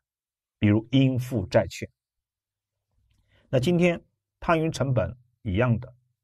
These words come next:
也不仅仅是金融资产，其实金融负债里面也涉及到摊运成本。金融资产或金融负债的摊运成本，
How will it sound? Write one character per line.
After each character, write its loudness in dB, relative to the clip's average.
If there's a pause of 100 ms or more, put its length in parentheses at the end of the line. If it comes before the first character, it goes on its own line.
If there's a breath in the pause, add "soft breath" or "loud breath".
(340)
也 6
不 2
仅 -2
仅 4
是 0
金 -2
融 -2
资 -12
产， -10
其 -4
实 0
金 -6
融 -6
负 -8
债 2
里 0
面 -2
也 -6
涉 -4
及 0
到 -2
摊 -8
运 -8
成 -20
本。 -20 (2500)
金 2
融 2
资 -2
产 -2
或 2
金 -6
融 2
负 -4
债 0
的 0
摊 -6
运 -2
成 -12
本， -20